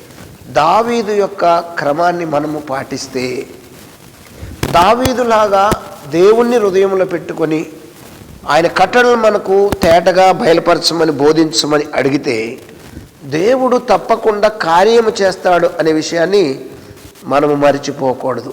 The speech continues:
దేవునికి స్తోత్రం కలుగునుగాక. ఆ కిందకు వస్తే ముప్పై మూడవ వచనంలో చూస్తే, "యెహోవా, నీ కట్టడలను, నీ కట్టడలను అనుసరించుటకు నాకు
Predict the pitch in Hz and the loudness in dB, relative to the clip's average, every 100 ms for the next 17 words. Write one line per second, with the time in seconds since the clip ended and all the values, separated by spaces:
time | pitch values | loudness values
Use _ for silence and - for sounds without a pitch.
0 | - 139 170 170 135 147 147 156 143 143 | -2 2 2 0 -4 -4 -4 -4 -4 -4
1 | 139 139 131 135 131 120 - - - - | -2 -2 0 0 0 -6 -12 -20 -20 -20
2 | - - 156 - 226 254 214 - 185 139 | -18 -4 -2 0 0 2 0 2 2 4
3 | 151 240 - - - - - - - - | 2 0 -4 -16 -18 -20 -20 -20 -20 -20
4 | - - - - - - - - - 151 | -20 -20 -20 -20 -20 -20 -20 -20 -6 -6
5 | 170 254 247 226 214 190 - 170 170 156 | 0 2 4 4 4 4 2 -2 0 -2
6 | - 147 - 240 - - - 117 117 143 | -2 -6 -2 -2 -2 -16 -14 -10 -2 2
7 | 160 226 247 - - - - - - - | 4 2 -4 -14 -18 -20 -20 -20 -20 -20
8 | - - 135 185 226 226 220 254 254 240 | -20 -12 -2 0 2 0 0 2 2 2
9 | 226 214 - - 160 165 214 - 190 180 | 4 2 -2 -12 -4 0 0 0 -4 0
10 | 185 170 147 139 127 165 - - - - | 0 2 2 0 -2 -4 -10 -20 -20 -20
11 | - - 131 165 233 269 254 233 247 247 | -20 -6 0 2 2 0 -2 -4 -2 0
12 | 240 202 196 196 190 | 2 2 2 2 -2